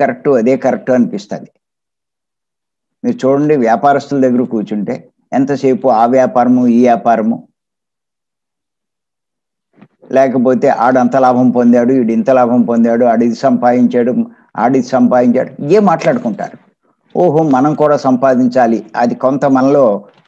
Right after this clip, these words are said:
పెరిగిపోతుంది. అదే మీరు సినిమా ఫీల్డ్లో ఉన్న వాళ్ళ దగ్గర కూర్చుంటే ఎంతసేపు ఆ హీరో, ఈ హీరోయిన్, ఆ సినిమా, ఈ సినిమా, ఇలా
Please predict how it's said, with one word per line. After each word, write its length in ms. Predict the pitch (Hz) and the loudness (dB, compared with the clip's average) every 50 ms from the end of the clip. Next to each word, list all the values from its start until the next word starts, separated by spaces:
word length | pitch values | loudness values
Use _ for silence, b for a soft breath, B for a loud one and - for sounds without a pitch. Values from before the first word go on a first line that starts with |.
| _ _ _ _ _ _ _ _ _ _ _ _ _ - | _ _ _ _ _ _ _ _ _ _ _ _ _ 0
పెరిగిపోతుంది. 580 | 147 156 165 151 110 110 98 98 - - - _ _ _ _ _ _ _ _ _ _ _ _ _ _ _ _ _ _ _ _ _ _ _ _ _ _ _ B B B B B - 151 | 0 2 2 0 -2 -4 -8 -8 -10 -18 -20 _ _ _ _ _ _ _ _ _ _ _ _ _ _ _ _ _ _ _ _ _ _ _ _ _ _ _ B B B B B -8 -4
అదే 140 | 165 233 220 185 170 | -2 0 0 2 2
మీరు 200 | 165 151 131 110 98 98 - _ _ _ _ _ _ - - | 2 2 0 0 -2 -6 -10 _ _ _ _ _ _ -14 -4
సినిమా 340 | - 151 160 165 170 170 165 156 160 | -2 0 0 2 2 2 0 0 0
ఫీల్డ్లో 280 | 151 151 147 143 143 143 135 | -2 0 2 2 2 4 2
ఉన్న 100 | 131 131 131 131 | 2 4 4 4
వాళ్ళ 120 | 131 131 120 123 | 4 4 2 2
దగ్గర 160 | 113 117 113 - - | 0 -2 -4 -4 -4
కూర్చుంటే 500 | 127 120 123 123 120 113 104 117 113 117 107 92 90 90 - - _ _ _ _ _ _ _ _ _ _ _ _ _ _ - | -4 -4 0 0 0 0 0 0 0 0 -2 -2 -6 -10 -14 -16 _ _ _ _ _ _ _ _ _ _ _ _ _ _ -6
ఎంతసేపు 600 | 156 160 185 185 - 165 156 160 - - 165 170 147 117 107 107 B B B B - 104 | -4 -2 -4 -2 0 0 0 0 -2 -2 0 0 0 0 -2 -4 B B B B -4 -2
ఆ 40 | 117 120 120 117 | -2 0 0 0
హీరో, 280 | 127 131 131 127 135 139 131 127 | 0 2 2 2 2 2 0 0
ఈ 20 | 101 117 | 0 2
హీరోయిన్, 520 | 123 127 127 127 127 123 120 117 113 120 120 - - _ _ - 113 | 0 2 2 2 2 2 2 0 0 -2 -4 -8 -12 _ _ -4 -4
ఆ 20 | 123 123 123 | -4 -2 -2
సినిమా, 280 | - 120 120 120 123 123 120 117 117 | -2 -2 0 2 2 0 0 0 0
ఈ 40 | 120 120 - | -2 -2 -2
సినిమా, 280 | 123 113 113 113 120 135 - _ _ _ _ _ _ _ _ _ _ _ _ _ _ - | -4 -2 -2 -2 -4 -4 -8 _ _ _ _ _ _ _ _ _ _ _ _ _ _ -4
ఇలా 180 | - 190 185 | -2 0 0